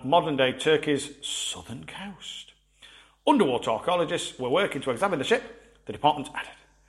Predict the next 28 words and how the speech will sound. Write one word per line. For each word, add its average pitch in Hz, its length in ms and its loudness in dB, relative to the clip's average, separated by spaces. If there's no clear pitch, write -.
Uh, 131 160 4
the 131 60 0
wreck 220 160 4
was 180 100 0
found 180 240 2
by 143 80 6
a 135 80 4
pair 208 240 4
of 156 180 2
volunteer 208 460 4
divers 139 500 0
with 139 120 -4
the 131 60 -4
University 180 460 0
of 127 80 -4
Cyprus's 131 640 -6
Archaeological 120 960 -2
Research 123 440 -2
Unit. 104 360 -12
Now, 214 380 4
if 190 100 2
I 226 140 6
said 220 160 2
to 208 80 0
you, 160 160 4
"Oh, 269 580 8
you 185 120 -4
know, 156 320 4